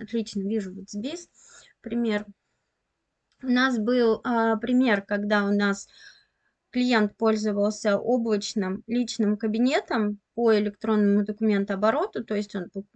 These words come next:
получает от, а, своих контрагентов, а, электронные документы и говорит о том, что,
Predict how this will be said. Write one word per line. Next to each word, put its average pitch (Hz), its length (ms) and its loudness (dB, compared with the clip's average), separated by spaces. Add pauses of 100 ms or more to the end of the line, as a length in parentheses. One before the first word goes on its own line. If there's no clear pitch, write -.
получает 214 560 -2 (400)
от, 214 220 -2 (100)
а, 190 360 0
своих 214 380 -2
контрагентов, 262 840 -2 (120)
а, 240 260 2
электронные 220 600 0
документы 214 600 0
и 330 100 0 (760)
говорит 220 440 0
о 196 60 -4
том, 370 200 -4
что, 233 320 -6